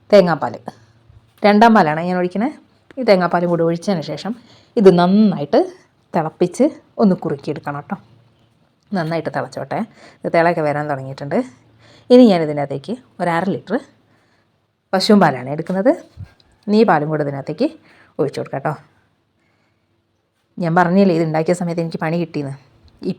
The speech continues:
പാൽ ഒഴിച്ച സമയത്താണ് പണി കിട്ടിയത് ട്ടോ. പാൽ ഞാൻ ഒഴിച്ചു, നന്നായിട്ട് ഒന്ന് ഇളക്കി. ഇളക്കിയപ്പോൾ എന്താ അവസ്ഥ എന്നറിയോ? സാധനം പിരിഞ്ഞു പോയി ഗൈസ്. എന്ത്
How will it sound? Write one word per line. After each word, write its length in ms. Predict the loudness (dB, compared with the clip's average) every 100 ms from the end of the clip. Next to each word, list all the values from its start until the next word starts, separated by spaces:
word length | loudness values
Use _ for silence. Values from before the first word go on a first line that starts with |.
| 0
പാൽ 220 | 2 0 -2
ഒഴിച്ച 160 | -6 -8
സമയത്താണ് 400 | -8 -10 -12 -12 -10
പണി 140 | -12
കിട്ടിയത് 260 | -12 -12 -12 -12
ട്ടോ. 60 | -14 _ _ _ _ _ _ _ _ _ _ -6
പാൽ 220 | -4 -4 -6
ഞാൻ 120 | -6 -8
ഒഴിച്ചു, 380 | -10 -10 -2 -2 -2 -18 _ _ _ _ _ _ -2 0
നന്നായിട്ട് 480 | 0 -2 -4 -6 -8
ഒന്ന് 120 | -8 -12
ഇളക്കി. 360 | -12 -2 -2 -2 -8 _ _ _ _ _ _ _ _ _ _ _ _ _ -10 -6
ഇളക്കിയപ്പോൾ 380 | -4 -6 -6 -4
എന്താ 120 | -2
അവസ്ഥ 200 | -2 -6 -8
എന്നറിയോ? 300 | -6 -8 -10 -14 _ _ _ _ _ _ _ _ _ _ _ _ _ _ -14
സാധനം 460 | -4 0 2 2 -2 -4
പിരിഞ്ഞു 320 | -4 -2 -2
പോയി 180 | 0 -2 -2
ഗൈസ്. 340 | -4 -4 -10 -20 -20 _ _ _ _ _ _ _ _ _ _ _ _ _ _ _ _ _ _ _ _ _ -14 -8
എന്ത് 180 | -4